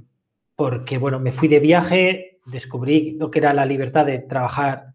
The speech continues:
en remoto y, y de poder ser dueño de tu tiempo y de to-, todo esto, ¿no? Que, no, que nos venden tan bonito. Dije, "Vale, esto me flipa, am, voy a darle una oportunidad".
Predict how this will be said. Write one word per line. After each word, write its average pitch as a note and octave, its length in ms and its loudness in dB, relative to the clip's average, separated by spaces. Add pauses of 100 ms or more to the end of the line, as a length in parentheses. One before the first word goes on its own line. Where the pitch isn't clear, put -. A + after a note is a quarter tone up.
(100)
en C3+ 200 -10
remoto E3+ 580 0
y, C3 420 -2
y B2+ 140 -14
de B2 160 -14
poder B2+ 500 -8
ser B2 280 -8
dueño D3 400 4
de C#3 140 0
tu C3 160 -12 (100)
tiempo D3 520 -2
y C3+ 120 -2
de C3 300 -2 (640)
to-, D3+ 140 -8
todo D#3+ 180 6
esto, E3+ 200 4
¿no? F#3 160 6
Que, E3 100 6
no, D#3 120 0
que - 80 -2
nos C#3+ 160 2
venden D#3 300 4
tan D3+ 200 2
bonito. F3 520 2 (440)
Dije, D3+ 480 -2
"Vale, C#3+ 240 2
esto C#3+ 200 -6
me D#3 120 -2
flipa, F#3 540 -4 (600)
am, C#3 680 -2
voy C#3+ 200 0
a D3+ 120 6
darle D3 320 0
una C#3+ 160 -4
oportunidad". B2 600 -8